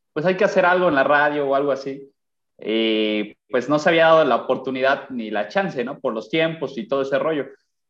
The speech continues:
Pero, pues, te digo, llegó a este punto y todos dijimos de que, pues, oye, ya hace falta, ¿no? Reunirse o mínimo hacer algo, mm, mantenernos productivos. Y fue ahí cuando decidí, pues, ahora sí aventarnos al ruedo.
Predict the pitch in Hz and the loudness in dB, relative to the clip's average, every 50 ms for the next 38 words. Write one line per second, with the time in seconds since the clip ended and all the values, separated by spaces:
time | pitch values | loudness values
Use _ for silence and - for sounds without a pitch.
0 | _ _ _ _ 175 175 175 175 - - 180 175 180 175 175 - - - _ - | _ _ _ _ 2 2 2 0 -2 -8 -2 0 0 0 0 -6 -14 -12 _ -4
1 | 175 180 170 151 - 151 156 175 175 175 190 170 - - 180 180 175 156 170 185 | -2 0 0 0 -2 -2 -2 -2 -4 -4 -8 -8 -8 -8 -8 -8 -8 -6 -6 -6
2 | 214 285 - - _ _ _ - 123 123 123 123 120 - 147 143 143 143 127 117 | -6 -6 -12 -18 _ _ _ -14 -10 -10 -8 -10 -4 -2 0 2 2 2 0 -2
3 | 107 - 135 131 127 123 107 104 98 - 110 107 - - 98 104 98 - - - | -4 -6 -6 -6 -4 -4 -4 -4 -6 -6 -10 -10 -6 -6 -6 -6 -4 -6 -8 -6
4 | 143 156 151 139 147 147 - 156 139 - 127 131 156 165 - 131 117 120 117 107 | -6 -6 -2 0 0 0 0 -2 -2 -2 -2 -2 -2 -2 -2 -2 -2 -2 -4 -8
5 | 143 190 226 - - - - _ - - - - - - - 123 127 127 123 131 | -10 -10 -12 -14 -18 -20 -20 _ -20 -20 -20 -20 -20 -12 -6 -4 -4 -2 0 0
6 | 135 147 156 160 - - 160 135 123 120 127 135 143 139 135 127 107 - - 135 | 0 0 -2 -4 0 0 2 2 2 0 -2 -2 -4 -4 -4 -4 -6 -4 -4 -2
7 | 123 123 127 131 135 135 131 123 117 113 - _ _ _ _ _ _ _ _ _ | 0 0 0 0 -2 -2 -4 -6 -8 -10 -16 _ _ _ _ _ _ _ _ _
8 | - 113 117 120 117 117 117 110 110 113 _ _ _ - _ - 135 139 139 156 | -10 -8 -8 -6 -6 -6 -8 -8 -10 -12 _ _ _ -16 _ -4 -4 -2 -2 -2
9 | 156 165 170 175 170 165 - 139 127 120 123 123 117 - - 160 156 143 127 127 | -2 0 0 -2 -4 -4 -2 -2 0 0 0 -2 -4 -4 -4 -2 -2 0 -2 -4
10 | 131 - - _ _ _ _ _ _ _ _ _ _ _ 120 117 - 135 131 131 | -6 -12 -20 _ _ _ _ _ _ _ _ _ _ _ -8 -4 0 0 2 2
11 | 131 127 127 131 139 131 113 110 104 101 101 98 98 95 95 92 90 90 104 113 | 2 0 0 0 -2 -2 0 -2 -4 -2 -2 -2 -2 -4 -4 -4 -6 -6 -6 -8
12 | 113 110 - - 123 120 120 123 127 131 135 127 123 - - - - - - - | -8 -8 -6 -6 -4 -4 -2 -2 -2 -2 -4 -6 -8 -10 -16 -16 -16 -20 -20 -20
13 | - - - _ _ - 107 117 120 - 131 127 123 110 113 123 120 131 135 127 | -20 -20 -20 _ _ -2 -2 -2 -2 0 0 0 0 0 0 0 0 0 -2 -4
14 | - 127 113 117 120 131 139 143 143 139 139 - - | -4 -4 -6 -2 0 2 2 2 0 -2 -6 -14 -20